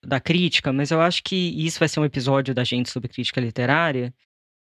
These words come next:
É, mas a crítica precisa também entender, alguns críticos, que é um recorte.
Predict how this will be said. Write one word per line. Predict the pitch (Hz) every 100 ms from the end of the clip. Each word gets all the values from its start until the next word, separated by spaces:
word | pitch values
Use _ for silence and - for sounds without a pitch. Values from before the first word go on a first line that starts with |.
| -
É, | 160 160 165
mas | 175 180
a | 208
crítica | 202 220 226 -
precisa | 220 226 214 185 175
também | 175 165 156
entender, | 156 143 135 147 185
alguns | 147 131 139
críticos, | - 180 196 - - -
que | - 226 233 -
é |
um | 220
recorte. | 240 269 175 147 131 - - 120